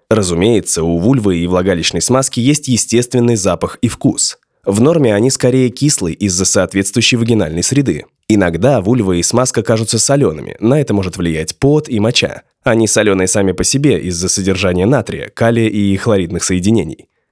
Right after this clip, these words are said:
Некоторые люди описывают вкус и запах вульвы и выделений как металлический. Это нормально, так как живущие на теле бактерии, нейтральная среда, вступают в реакцию с кислой флорой.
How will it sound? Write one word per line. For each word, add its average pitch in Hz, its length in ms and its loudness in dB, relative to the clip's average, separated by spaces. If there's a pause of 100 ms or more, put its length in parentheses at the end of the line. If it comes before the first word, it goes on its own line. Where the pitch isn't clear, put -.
(240)
Некоторые 120 480 2
люди 131 240 2
описывают 110 500 0
вкус - 360 0
и 101 180 0
запах 101 380 -2
вульвы 139 320 2
и 120 180 0
выделений 117 480 2
как 131 300 -2
металлический. 139 840 -2 (460)
Это 127 180 2
нормально, 135 480 0
так - 220 -6
как 92 180 -4
живущие 110 480 2
на 101 100 2
теле 95 280 0
бактерии, 98 680 -2
нейтральная 95 560 0
среда, 131 420 0 (260)
вступают 180 500 0
в 135 60 -4
реакцию 139 420 2
с 135 100 -2
кислой 113 360 -2
флорой. 113 380 0